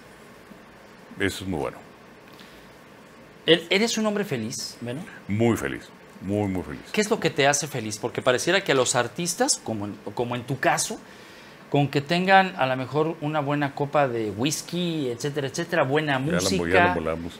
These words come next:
Speaker 2: este, va-, vamos, se conforman con poco, porque la vida es sencilla.
Speaker 1: Fíjate que para mí es, es, yo creo que al contrario, porque yo no tomo, es más, no como ni pastel de mi nado.
Speaker 2: Ujú.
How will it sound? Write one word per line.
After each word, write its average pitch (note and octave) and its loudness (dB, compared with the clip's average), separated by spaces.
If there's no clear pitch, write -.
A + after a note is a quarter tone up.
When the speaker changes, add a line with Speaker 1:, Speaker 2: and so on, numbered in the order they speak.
Speaker 2:
este, C#3 2
va-, G#3 8
vamos, A3+ 8
se E3 -4
conforman G#3 -2
con C#3+ -6
poco, E3 -4
porque B2 -4
la B2+ -2
vida D#3 0
es D3+ 0
sencilla. A#2 -4
Speaker 1:
Fíjate G3 0
que - -2
para G#2 4
mí B2 2
es, A#2 2
es, B2 -4
yo A2+ -4
creo B2+ -4
que - 0
al A2+ -2
contrario, F2+ 0
porque F2 -6
yo G#2 2
no C3+ 2
tomo, A#2 2
es A#2 0
más, C3 6
no B2 2
como B2+ 2
ni A2 2
pastel G#2 0
de G#2 0
mi F2+ 0
nado. B1+ -4
Speaker 2:
Ujú. B2+ -10